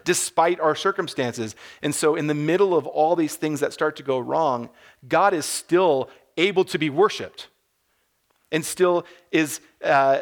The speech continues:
demanding, in a sense, of our worship if we, if we get the perspective right. So Job is a great example of this. Um, if you know the story of Job, uh, Job was a man who, um,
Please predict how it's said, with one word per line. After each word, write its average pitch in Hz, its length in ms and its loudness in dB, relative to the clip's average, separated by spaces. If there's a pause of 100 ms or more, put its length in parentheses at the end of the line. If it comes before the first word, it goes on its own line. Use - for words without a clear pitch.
(500)
demanding, 156 880 -2
in 165 160 -4
a 156 60 0
sense, 170 340 -4
of 170 260 2
our 170 400 2 (100)
worship 156 720 -2 (440)
if 175 100 0
we, 143 200 -4
if 160 120 -4
we 160 80 -2
get 147 140 -4
the - 80 -18
perspective 151 520 -4
right. 127 360 -6
So 147 240 -6 (120)
Job 180 280 0
is 156 100 -2
a 143 60 -4
great 139 240 0
example 127 420 -2
of 101 80 -4
this. 104 320 -8 (300)
Um, 104 420 -6 (640)
if 139 140 -8
you 160 60 -4
know 160 120 2
the 160 80 -2
story 147 300 0
of 131 100 -2
Job, 139 400 0 (300)
uh, 131 240 -2
Job 143 400 -2
was 143 140 -4
a 143 40 -2
man 135 360 -2
who, 127 440 -4 (320)
um, 117 520 -4